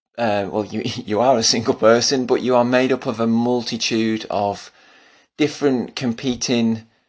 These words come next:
characteristics, motivations, is probably a better word, a way of putting it, but a, a multitude of different, um,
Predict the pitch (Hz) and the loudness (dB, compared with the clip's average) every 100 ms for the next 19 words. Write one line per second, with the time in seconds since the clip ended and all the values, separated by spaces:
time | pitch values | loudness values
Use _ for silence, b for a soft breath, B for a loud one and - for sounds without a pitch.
0 | _ _ _ _ - 120 - 127 110 - | _ _ _ _ 2 2 2 0 0 0
1 | 113 - - 110 104 104 104 98 101 95 | -2 -4 -2 0 0 -2 -4 -2 -4 -4
2 | - 95 92 - - - 90 - - - | -6 -8 -8 -10 -14 -12 -12 -8 -8 -8
3 | 98 - - - - - - - 101 95 | -12 -14 -18 -14 -12 -12 -14 -14 -10 -10
4 | 95 - - 90 98 - 95 b b b | -10 -10 -8 -8 -6 -6 -8 b b b
5 | b b 123 120 131 135 120 131 123 117 | b b -4 2 2 2 -4 -2 -2 -2
6 | - 123 - 123 120 - _ _ _ _ | -2 -4 0 0 -2 -8 _ _ _ _
7 | _ _ _ - 110 107 104 101 | _ _ _ -6 -2 -2 -2 -6